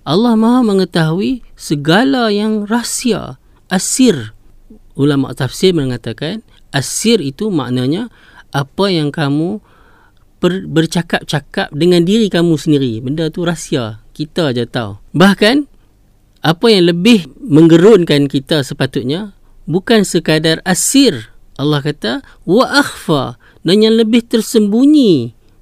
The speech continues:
more hidden, lebih tersembunyi daripada sir pun Allah tahu. Ha, apa maksud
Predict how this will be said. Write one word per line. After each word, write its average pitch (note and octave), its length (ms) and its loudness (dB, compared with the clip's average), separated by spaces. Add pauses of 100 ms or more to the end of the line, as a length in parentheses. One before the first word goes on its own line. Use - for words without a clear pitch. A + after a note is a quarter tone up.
more G#3+ 400 2
hidden, G3 560 2 (640)
lebih G#3+ 320 0
tersembunyi A3 720 2
daripada F3+ 400 0
sir F#3 480 2
pun A#3+ 240 -4
Allah D#3+ 240 -2
tahu. C3+ 400 -10 (1040)
Ha, - 160 -18
apa D#3 160 -6
maksud G3 400 -4